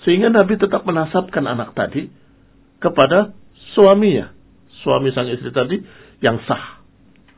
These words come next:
Artinya yang zina tadi tidak dinasabkan kepadanya. Ini, barakallahu fikum, mungkin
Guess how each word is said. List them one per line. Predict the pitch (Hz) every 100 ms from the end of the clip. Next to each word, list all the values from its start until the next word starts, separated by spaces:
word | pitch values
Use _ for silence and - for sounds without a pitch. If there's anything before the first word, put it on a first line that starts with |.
| _ _ _ _ _ -
Artinya | 120 165 214
yang | 185 156
zina | 156 151
tadi | 165 196
tidak | 196 156
dinasabkan | 135 135 135 127 113
kepadanya. | 107 101 92 85 - _ _ _ - -
Ini, | - 175 226
barakallahu | 180 147 139 135 127 123 123
fikum, | 147 135 156 156 143 -
mungkin | 165 165 156 - 202 170 101